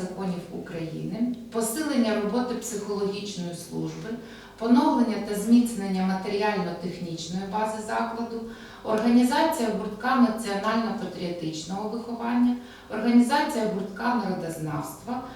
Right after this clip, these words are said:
удосконалення в освітньому процесі дистанційної освіти за запитом батьків,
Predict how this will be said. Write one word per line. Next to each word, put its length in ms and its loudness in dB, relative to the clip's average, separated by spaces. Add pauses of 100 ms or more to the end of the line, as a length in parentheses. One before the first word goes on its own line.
(180)
удосконалення 880 4
в 40 -2
освітньому 680 -6
процесі 500 -4 (120)
дистанційної 840 -4
освіти 560 -6
за 120 -4
запитом 520 -4
батьків, 520 -8